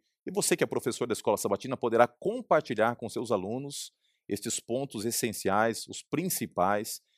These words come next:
E muito obrigado pela sua participação, pelo seu engajamento, pelo seu envolvimento. Mas, acima de tudo, nós não estamos apenas aqui buscando conhecimento histórico. Cada vez que estudamos a lição, cada vez que estamos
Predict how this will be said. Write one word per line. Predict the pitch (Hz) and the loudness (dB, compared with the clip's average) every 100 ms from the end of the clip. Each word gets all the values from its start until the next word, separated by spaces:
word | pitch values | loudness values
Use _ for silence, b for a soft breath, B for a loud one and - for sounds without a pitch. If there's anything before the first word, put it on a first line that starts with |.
| _ _ | _ _
E | 139 | -4
muito | 147 131 156 190 | -2 0 -2 -2
obrigado | 131 113 107 117 104 | 0 6 10 8 6
pela | 107 | -2
sua | 98 127 | 0 0
participação, | - 117 - 98 - 131 | 4 2 4 0 2 -2
pelo | 123 113 | 0 -2
seu | - - 170 | 0 0 4
engajamento, | 135 113 104 104 131 - | 4 6 2 0 -2 0
pelo | 135 120 | 0 0
seu | - 156 - - | 0 -2 -4 -4
envolvimento. | 196 233 160 143 104 90 107 135 - _ _ _ | -2 -2 0 0 0 -2 -2 -2 -8 _ _ _
Mas, | 107 107 | -2 0
acima | 101 151 | 0 -2
de | 120 | -4
tudo, | - 107 85 _ _ _ | -4 -6 -8 _ _ _
nós | 98 92 | -8 -4
não | 127 | -4
estamos | - 135 110 | -2 2 2
apenas | - 123 120 | 2 0 0
aqui | 98 - 139 b b - | -2 -2 -6 b b -12
buscando | 113 - 147 151 | -8 0 0 0
conhecimento | 135 131 - 113 143 151 | -4 -4 -4 -4 -6 -6
histórico. | 113 - 95 80 _ _ _ _ _ | -12 -2 -2 -2 _ _ _ _ _
Cada | 101 113 | 6 6
vez | 143 156 | 4 0
que | |
estudamos | 175 185 165 170 160 | -6 -2 -2 2 0
a | |
lição, | 165 - 143 147 | 0 0 0 0
cada | 143 107 | -2 -2
vez | 95 120 | 0 0
que | - | -2
estamos | 123 123 123 113 | -4 -4 -2 -6